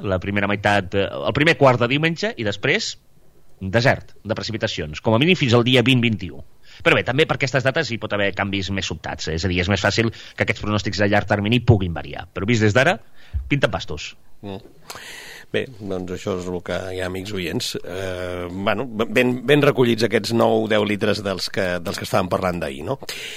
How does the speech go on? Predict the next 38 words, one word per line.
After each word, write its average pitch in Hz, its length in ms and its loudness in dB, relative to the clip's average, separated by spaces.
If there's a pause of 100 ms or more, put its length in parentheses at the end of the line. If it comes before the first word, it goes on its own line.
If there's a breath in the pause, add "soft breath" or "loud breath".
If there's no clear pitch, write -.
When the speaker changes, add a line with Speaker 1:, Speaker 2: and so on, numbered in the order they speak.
(240 loud breath)
Speaker 2:
Eh, 131 320 2
Speaker 1:
Per 127 80 6
cert, 165 160 6
la 117 80 6
collita 139 260 2
s'ha 151 140 -2
acabat 160 240 4
ja 220 160 4
o 170 60 6 (480)
el, 92 160 0
el 98 100 0
raïm 165 320 2
l'hem 120 220 2
acabat 139 260 0
o 147 60 -2
no? 101 100 -2
Speaker 2:
Bueno, 170 560 -2
pràcticament, 135 480 0
no? 131 160 0
Podríem 110 320 -2
dir. 135 160 0
Sí, - 160 -4
sí, 110 160 -4
pràcticament 85 480 -6
sí. - 140 -10 (100)
Sí, - 240 -12
sí. 73 140 -12 (100)
I, 92 240 -8
i, 101 80 -6
su-, 110 160 -4
i 110 80 -6
supos 127 400 2
que, 143 80 8
a 127 80 6
més 120 80 4
a 117 80 4
més, 123 160 2
s'han, 123 160 4